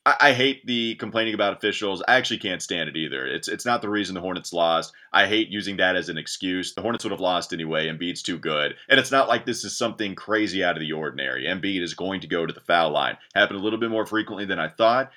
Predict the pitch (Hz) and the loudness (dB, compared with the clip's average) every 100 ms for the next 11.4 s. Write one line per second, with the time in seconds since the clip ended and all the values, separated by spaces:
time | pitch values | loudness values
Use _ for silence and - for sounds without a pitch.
0 | - - 127 120 110 92 - 98 92 92 | -12 -2 0 2 4 2 4 4 4 2
1 | 85 82 98 90 - _ _ 104 82 120 | 0 0 0 0 0 _ _ -8 0 0
2 | 104 104 101 98 92 107 101 110 - 101 | 2 2 4 2 2 -2 -4 -4 -2 -8
3 | - - 101 104 101 92 87 - 92 98 | -8 -4 0 0 0 -2 -2 -2 0 0
4 | - 90 87 80 78 - - 147 196 240 | -2 -6 -2 0 0 -4 -10 -6 -4 -2
5 | 226 160 147 147 107 98 120 101 80 73 | -2 2 2 2 -2 -4 -2 -2 -6 -10
6 | 71 110 92 64 58 - 120 120 123 - | -8 -2 -2 -4 -10 -6 -4 -2 -4 -8
7 | - - 143 147 123 202 226 - 175 165 | -20 -4 -2 -2 4 4 4 0 -4 4
8 | 120 127 117 110 110 95 90 92 - - | 4 4 0 0 -2 -2 -4 -6 -6 -6
9 | 69 53 _ _ - 110 - 101 123 104 | -8 -10 _ _ -6 -6 -4 -4 -4 -4
10 | 104 98 - 104 95 85 85 - 92 80 | -4 -2 -2 -4 -2 -2 -2 -2 0 0
11 | 78 73 69 | -2 -8 -8